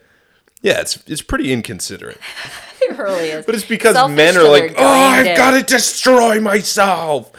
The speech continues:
Speaker 2: Yeah, there's a dis-, more of a destruction impulse. And
Speaker 1: Yeah.
Speaker 2: I think the woman's impulse to kill herself is frankly more related to, like, being a burden. So
Speaker 1: Oh.
Speaker 2: you're still, like, trying to not be a burden in death, you know?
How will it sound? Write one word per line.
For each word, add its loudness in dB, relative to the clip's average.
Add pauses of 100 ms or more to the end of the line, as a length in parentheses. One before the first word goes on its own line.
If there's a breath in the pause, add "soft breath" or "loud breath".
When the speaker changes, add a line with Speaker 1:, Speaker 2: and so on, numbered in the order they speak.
(140 loud breath)
Speaker 2:
Yeah, -6
there's -6
a -14
dis-, -16
more -6
of -6
a -8
destruction -14
impulse. -16
And -10
Speaker 1:
Yeah. -2
Speaker 2:
I -6
think -12
the -6
woman's -12
impulse -18
to -20
kill -14
herself -14
is -18 (640 soft breath)
frankly -8
more -6
related -10
to, -16
like, -12
being -18
a -18
burden. -12
So -8
Speaker 1:
Oh. 0
Speaker 2:
you're -6
still, -6
like, -2
trying -8
to -8
not -8
be -8
a -6
burden -12
in -16
death, -10
you -18
know? -16